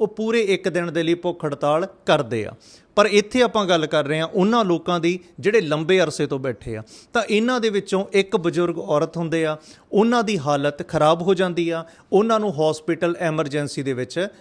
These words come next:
ਲਿਜਾਇਆ ਜਾਂਦਾ। ਤਾਂ ਜਿਹੜਾ ਇੰਨੇ ਸਾਲਾਂ ਤੋਂ ਗੁੱਸਾ ਗੌਰਮੈਂਟ ਦੇ against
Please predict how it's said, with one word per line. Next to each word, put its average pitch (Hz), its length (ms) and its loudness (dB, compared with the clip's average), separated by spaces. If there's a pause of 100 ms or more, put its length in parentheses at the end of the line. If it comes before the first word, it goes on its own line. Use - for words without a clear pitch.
(120)
ਲਿਜਾਇਆ 147 460 4
ਜਾਂਦਾ। 98 360 -8 (460)
ਤਾਂ 233 80 2
ਜਿਹੜਾ 214 380 2
ਇੰਨੇ 220 300 -2
ਸਾਲਾਂ 165 460 0
ਤੋਂ 175 200 -4
ਗੁੱਸਾ 143 440 0
ਗੌਰਮੈਂਟ 151 460 -2
ਦੇ 165 240 -4
against 151 600 -4